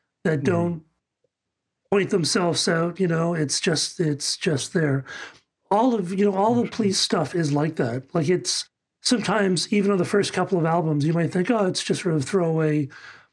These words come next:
Speaker 1: pop," but it's actually, every song is pretty fidgety and
Speaker 2: Mm.
Speaker 1: subtle. It's well worth a listen to that stuff. It's really,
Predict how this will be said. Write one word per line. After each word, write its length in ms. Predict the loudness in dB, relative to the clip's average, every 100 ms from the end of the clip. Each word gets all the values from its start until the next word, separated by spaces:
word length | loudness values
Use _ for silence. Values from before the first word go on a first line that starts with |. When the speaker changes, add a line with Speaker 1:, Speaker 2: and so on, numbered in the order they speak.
| _ _ _
Speaker 1:
pop," 320 | 0 0 0 -2
but 160 | 0
it's 220 | 0 -2 -2
actually, 440 | -2 0 -2 0
every 220 | 0 -2
song 520 | -2 0 2 2 0 0
is 260 | 0 0 -2 -10
pretty 480 | -6 0 2 4 2
fidgety 540 | 0 0 -2 -4 -10 -20 -20 _ _ _ -2
and 220 | 0 2
Speaker 2:
Mm. 40 |
Speaker 1:
subtle. 460 | 0 2 2 0 0
It's 200 | -2 0
well 220 | 0 2
worth 280 | 2 2 0
a 20 |
listen 320 | 0 0 0 0
to 60 |
that 220 | 0 0 -2
stuff. 380 | -4 -2 -4 -8
It's 220 | -8 -2
really, 560 | 0 2 2 2 0